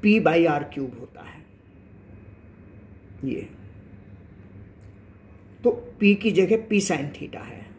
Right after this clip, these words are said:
ये हो गया, जहाँ के इस वैद्युत द्विध्रुव के चारों ओर यहाँ पराविद्युत माध्यम का पराविद्युतांक है।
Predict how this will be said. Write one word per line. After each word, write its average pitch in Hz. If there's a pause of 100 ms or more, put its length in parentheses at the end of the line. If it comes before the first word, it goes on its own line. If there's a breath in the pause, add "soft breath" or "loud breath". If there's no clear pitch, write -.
(760)
ये 175
हो 156
गया, - (2250 loud breath)
जहाँ 185
के 196 (840)
इस 202
वैद्युत 165
द्विध्रुव 165
के 165
चारों 143
ओर 156
यहाँ 139 (280)
पराविद्युत 156
माध्यम 135
का 185
पराविद्युतांक 127
है। -